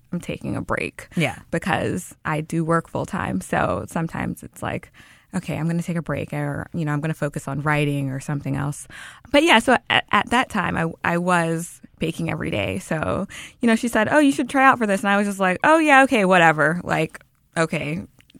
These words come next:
Speaker 1: I didn't take it seriously at all.
Speaker 2: Yeah.
Speaker 1: And I just kind of forgot about it.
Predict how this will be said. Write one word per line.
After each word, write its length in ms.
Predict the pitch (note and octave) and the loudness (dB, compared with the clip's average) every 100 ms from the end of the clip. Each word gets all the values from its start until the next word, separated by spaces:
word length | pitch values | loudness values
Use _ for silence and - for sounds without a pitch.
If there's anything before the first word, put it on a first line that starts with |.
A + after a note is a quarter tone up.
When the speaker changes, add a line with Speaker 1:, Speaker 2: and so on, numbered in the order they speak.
| - | -4
Speaker 1:
I 140 | - | -2
didn't 200 | E3 - E3 | 0 0 -4
take 100 | D#3+ | -6
it 120 | - | -6
seriously 480 | - D#3+ E3+ - - | -4 -4 -4 -6 -4
at 140 | D#3+ | -2
all. 300 | G3+ - G3 - | 0 0 -2 -4
Speaker 2:
Yeah. 220 | D#3 A2 - _ G3+ | -8 -8 -12 _ -2
Speaker 1:
And 260 | F#3 F#3 | 0 2
I 120 | - | 2
just 180 | B3+ - | 0 -2
kind 180 | F4+ G4 | -4 -4
of 60 | F#4+ | -2
forgot 320 | D4+ F#3 F3+ | 0 0 2
about 260 | A3 C4+ | 2 2
it. 220 | F4 G#4 | 2 -4